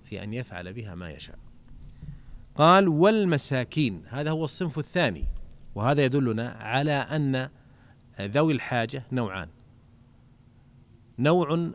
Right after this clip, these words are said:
فقير ونوع مسكين. أيهما أشد؟ اختلف العلماء، لكن نعلم من ذكرهما أن أحدهما أشد من الآخر،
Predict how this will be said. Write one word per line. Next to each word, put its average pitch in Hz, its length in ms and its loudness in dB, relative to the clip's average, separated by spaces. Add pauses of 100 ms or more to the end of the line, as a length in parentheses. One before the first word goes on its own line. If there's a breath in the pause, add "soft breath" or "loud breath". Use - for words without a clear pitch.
(100)
فقير 139 600 2 (220)
ونوع 185 400 0
مسكين. 160 500 -6 (680)
أيهما 196 480 6
أشد؟ 180 380 -2
اختلف 156 360 2
العلماء، 92 460 -4 (1080)
لكن 165 340 0
نعلم 147 480 -2 (380)
من 123 260 2
ذكرهما 160 680 -2 (240)
أن 160 240 0
أحدهما 170 840 -4
أشد 131 320 -4
من 98 140 -6
الآخر، 95 420 -10